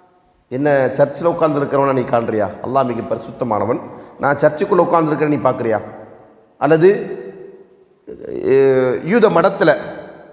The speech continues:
சினகோக் அப்படின்னுவோம் இல்லையா, அதுல உட்கார்ந்துருக்கிறதா நீ என்ன பார்க்குறியா? அப்படின்னு சொல்லிட்டு, அதே மாதிரி, "நெருப்பு வணங்கிகளோட அந்த வணக்கம் புரியக்கூடிய இடத்துல நீ என்ன கண்டிருக்கிறியா?" அப்படின்னு கேட்குறாங்க. கேட்டுட்டு சொல்றாங்க,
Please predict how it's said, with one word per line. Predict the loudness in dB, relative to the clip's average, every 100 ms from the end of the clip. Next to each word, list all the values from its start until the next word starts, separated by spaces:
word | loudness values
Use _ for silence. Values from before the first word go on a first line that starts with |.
| -20 _ -6
சினகோக் | -2 2 0 0 -8 -8
அப்படின்னுவோம் | -2
இல்லையா, | 2 4 4 2 0 -10 -4
அதுல | 0 4
உட்கார்ந்துருக்கிறதா | 4 4 2 2 0 2 2
நீ |
என்ன | 2 2
பார்க்குறியா? | 0 0 -2 -4 -6 -16 -20 -20 -20 -20 _ _ _ _ _ _ -4
அப்படின்னு | 0 2 2
சொல்லிட்டு, | 0 0 2
அதே | 4 6
மாதிரி, | 4 2 -2 -8 -14 -18 -4
"நெருப்பு | 2 2 2 0 2
வணங்கிகளோட | 2 2 2 4 4
அந்த | 4 4 6 6 4 2
வணக்கம் | 0 0 -2 0
புரியக்கூடிய | 0 0 0
இடத்துல | 2 2 2 0
நீ | 2
என்ன | 2
கண்டிருக்கிறியா?" | 0 -2 -4 -2 -2 -2 -4 -14 -8 -4
அப்படின்னு | -2 0
கேட்குறாங்க. | -2 -2 -2 -4 -8 -18 -20 -20 -20 _ _ _ 0
கேட்டுட்டு | 0 0 0
சொல்றாங்க, | 2 4 4 4 2